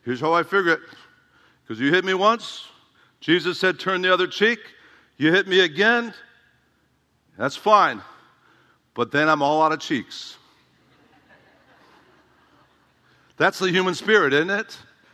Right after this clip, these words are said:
You, you hit me, I'm, I'll, that's right, I'll turn the other cheek, but then I'm all out of cheeks. But that's not the Christ-like spirit. Christ-like spirit is be kind to one another,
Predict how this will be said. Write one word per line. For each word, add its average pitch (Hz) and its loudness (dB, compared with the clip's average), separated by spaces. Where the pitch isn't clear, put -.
You, 156 -2
you 185 -4
hit 214 4
me, 220 2
I'm, 175 4
I'll, 156 -2
that's 175 0
right, 196 4
I'll 165 6
turn 208 -4
the 214 0
other 220 0
cheek, 202 -4
but 156 -4
then 156 0
I'm 196 2
all 202 6
out 196 6
of 175 -2
cheeks. - -4
But 156 -6
that's 196 0
not 196 0
the 180 -4
Christ-like 156 -2
spirit. 101 -10
Christ-like 180 0
spirit 165 -2
is 131 -6
be 170 -4
kind 175 -2
to 131 -2
one 113 -4
another, 101 -6